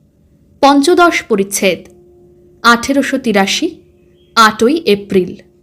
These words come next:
ঠাকুরবাড়িতে শ্রী শ্রী ভবতারিণী, শ্রী শ্রী রাধাকান্ত ও দ্বাদশ শিবের পূজা শেষ হইল।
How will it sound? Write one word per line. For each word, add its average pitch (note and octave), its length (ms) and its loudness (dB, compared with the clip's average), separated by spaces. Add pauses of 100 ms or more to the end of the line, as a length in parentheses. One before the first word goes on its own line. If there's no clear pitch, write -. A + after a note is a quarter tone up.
(1600)
ঠাকুরবাড়িতে E4+ 920 2 (340)
শ্রী E4 220 2
শ্রী E4 180 0
ভবতারিণী, D4+ 880 2 (340)
শ্রী C#4 220 -2
শ্রী B3+ 220 -2
রাধাকান্ত D4 720 0 (560)
ও B3 80 4
দ্বাদশ A3+ 640 2 (120)
শিবের A#3 480 0 (440)
পূজা A3+ 340 0
শেষ G3+ 440 -2
হইল। F#3 260 0